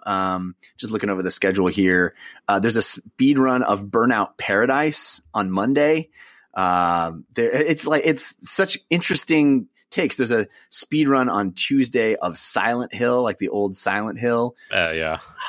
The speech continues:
Speaker 1: It's, I mean, so, so cool.
Speaker 2: It, it's also, it's also interesting to me with a game like Silent Hill, where for me, even going back and playing the first one would s-, like, it's still super creepy and nerve wracking, and I can't really, like, I mean, I tend to play games really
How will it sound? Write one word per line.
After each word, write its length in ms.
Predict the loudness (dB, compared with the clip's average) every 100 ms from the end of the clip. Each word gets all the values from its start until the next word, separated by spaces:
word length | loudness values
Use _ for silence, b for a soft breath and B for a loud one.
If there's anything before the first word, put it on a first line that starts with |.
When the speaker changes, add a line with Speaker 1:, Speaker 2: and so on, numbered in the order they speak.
| B
Speaker 1:
It's, 160 | -10 -2
I 200 | 0 2
mean, 280 | 2 2 -2
so, 500 | -6 0 2 4 2 -2
so 240 | -2 -2
cool. 300 | -2 -6 -2
Speaker 2:
It, 120 | -4 -4
it's 140 | -4 -2
also, 220 | -2 -2 -6 -4
it's 100 | -2
also 200 | 0 0
interesting 320 | 0 0 0
to 60 | 0
me 100 | 2
with 120 | 2
a 40 |
game 160 | 0 0
like 140 | -2
Silent 360 | 0 0 0 0
Hill, 200 | 2 4
where 160 | 2
for 140 | 0 0
me, 160 | 0 0
even 240 | 0 0
going 200 | 2 2
back 160 | 0 -2
and 80 |
playing 140 | -4 -4
the 60 |
first 240 | -2 -2 0
one 200 | -2 -2
would 100 | -2
s-, 140 | -2
like, 260 | 0 0 -2
it's 120 | -2
still 180 | -2 -2
super 300 | -2 -4 -6
creepy 520 | -4 -4 -2 0 0
and 140 | 0
nerve 180 | 0 0
wracking, 380 | 0 0 -2 -2
and 80 | -2
I 60 |
can't 280 | -2 -4 -2
really, 320 | 0 0 0
like, 340 | 0 0 -2 0
I 40 |
mean, 140 | 0 0
I 160 | -2
tend 200 | -2 -2
to 60 | 0
play 160 | 0
games 280 | 0 -2 -2
really 360 | -2 0 -2